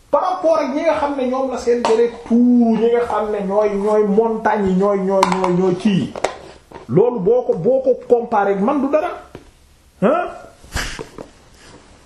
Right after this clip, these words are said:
Bind na téere yu am solo, man xaw ma lu tax manumaa wax tur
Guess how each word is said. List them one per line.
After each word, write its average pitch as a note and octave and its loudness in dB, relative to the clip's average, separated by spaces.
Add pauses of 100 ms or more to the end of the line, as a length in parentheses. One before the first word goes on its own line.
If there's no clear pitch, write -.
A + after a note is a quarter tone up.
(640)
Bind E3+ -2
na D3+ -6
téere D3+ 0
yu C#3+ -2
am D3 -2
solo, A#2 -4
man D3 -2
xaw D3+ 2
ma B2 -4
lu A#2+ -2
tax G#2+ -4
manumaa A2+ -2
wax G2+ -2
tur A#2 -10